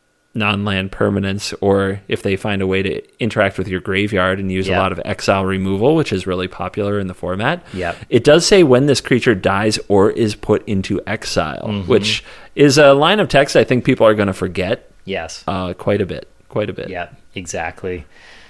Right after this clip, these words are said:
Speaker 2: So, and a-, again, like, that plus one is definitely the weirdest parts of the card, but I don't know, like, with utility creatures such as the,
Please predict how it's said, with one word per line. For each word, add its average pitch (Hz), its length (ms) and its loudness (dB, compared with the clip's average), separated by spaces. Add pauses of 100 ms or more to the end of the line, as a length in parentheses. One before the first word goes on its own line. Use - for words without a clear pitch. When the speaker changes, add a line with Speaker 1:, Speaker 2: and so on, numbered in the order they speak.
(120)
Speaker 2:
So, 127 340 4
and 175 340 -2
a-, - 200 -8
again, 233 420 -2
like, 185 220 0
that 165 200 0
plus 208 320 2
one 143 360 4
is 127 340 -2
definitely 117 340 0
the 113 100 0
weirdest 104 440 -4
parts 107 300 0
of 101 60 -14
the 101 80 -8
card, 107 540 -2 (320)
but 160 340 0 (580)
I 170 160 -10
don't 208 200 -6
know, 139 280 2
like, 98 460 -6 (240)
with 139 280 0
utility 151 600 0
creatures 117 600 -2
such - 460 -2 (100)
as 110 600 -2 (480)
the, 123 460 2